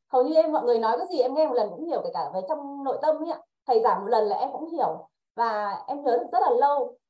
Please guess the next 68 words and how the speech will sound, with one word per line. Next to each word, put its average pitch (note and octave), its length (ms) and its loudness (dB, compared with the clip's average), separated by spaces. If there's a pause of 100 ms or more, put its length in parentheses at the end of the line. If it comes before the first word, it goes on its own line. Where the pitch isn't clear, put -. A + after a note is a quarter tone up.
(100)
Ngày A3 120 -2 (100)
xưa D#4 60 -4
em D4 140 0
học C4 200 0
thì A3+ 100 2
em C4 160 2
chỉ G#3+ 120 -6
có G#3 120 4
là C4 280 0
em D4+ 120 -4
nghe D4 220 -2
giảng, E3 300 -2
sau C4+ 100 -4
đó G3 140 4
là C4+ 140 2 (100)
em C4 180 -2 (220)
chơi, D#4 160 2
chơi, B3+ 180 0
chơi C#4 160 2
đến A#3+ 160 0
cuối A3+ 260 2
kỳ B3+ 180 -2
là G3+ 80 -2
em G#3+ 100 -2 (120)
thi, C4 240 -6
xong A#3+ 100 -2
em B3+ 200 0
quên. C4 200 8 (400)
Nhưng G3 160 -4
mà G#3+ 300 6 (420)
em D4 200 -2
không D#4+ 120 -2
học, - 220 -4
cũng A#3 140 -10
không E4+ 120 -6
phân C#4 140 -6
bài A3+ 220 4
ở E3 60 -6
nhà, F#3+ 340 -4
nhưng B3 80 -4
mà B3 60 -2 (320)
kết D#4 140 -2
quả - 280 4
rất D4+ 100 0
là - 160 2
cao, B3+ 300 6
tại G#3 80 -4
vì F#3+ 60 -8
bố G3 80 -6
mẹ C4 120 -4
yêu C4 160 -4
cầu G3+ 180 4
là F3 180 0 (320)
chỉ G3+ 100 2
cần, G3+ 280 0
à, F3+ 220 2
đạt G3 160 6
học G3+ 140 -2
sinh C4+ 180 -6
giỏi, F3+ 360 2 (380)
chỉ F#3 100 -16
cần G#3 140 2
là F#3 160 0
trong C#4 160 0
top E4 160 -2
mười A#3+ 200 4
của C#3+ 120 -4
lớp C#4 420 2